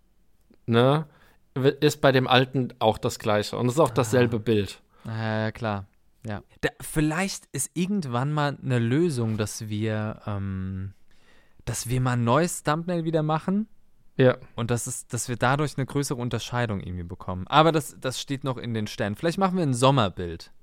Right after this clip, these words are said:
Speaker 2: Mal so ein schönes
Speaker 1: Das wär
Speaker 2: Sommerbild.
Speaker 1: doch
Speaker 2: Wär
Speaker 1: mal
Speaker 2: vielleicht
Speaker 1: was.
Speaker 2: auch was,
Speaker 1: Das
Speaker 2: ne?
Speaker 1: wär
Speaker 2: Genau.
Speaker 1: doch mal was.
Speaker 2: Das können wir vielleicht mal
Speaker 1: Ja.
Speaker 2: angehen. Ja.
Speaker 1: Ja. Das wäre mir, wäre uns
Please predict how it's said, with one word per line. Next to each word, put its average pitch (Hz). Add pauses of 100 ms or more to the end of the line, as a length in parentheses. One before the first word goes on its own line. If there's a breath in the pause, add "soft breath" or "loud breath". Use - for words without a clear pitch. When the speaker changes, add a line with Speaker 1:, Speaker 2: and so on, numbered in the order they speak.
Speaker 2:
Mal 147
so 165
ein 170
schönes 165
Speaker 1:
Das 147
wär 117
Speaker 2:
Sommerbild. 107
Speaker 1:
doch 98
Speaker 2:
Wär 87
Speaker 1:
mal 95
Speaker 2:
vielleicht 92
Speaker 1:
was. -
Speaker 2:
auch 95
was, -
Speaker 1:
Das 147
Speaker 2:
ne? -
Speaker 1:
wär 107
Speaker 2:
Genau. 104
Speaker 1:
doch 82
mal 92
was. 98
Speaker 2:
Das 117
können 143
wir 127
vielleicht 110
mal 98
Speaker 1:
Ja. 98 (140)
Speaker 2:
angehen. 87 (200)
Ja. 123 (680 soft breath)
Speaker 1:
Ja. - (600 soft breath)
Das 131 (200 soft breath)
wäre 113 (160 soft breath)
mir, 131 (140 loud breath)
wäre 117
uns 143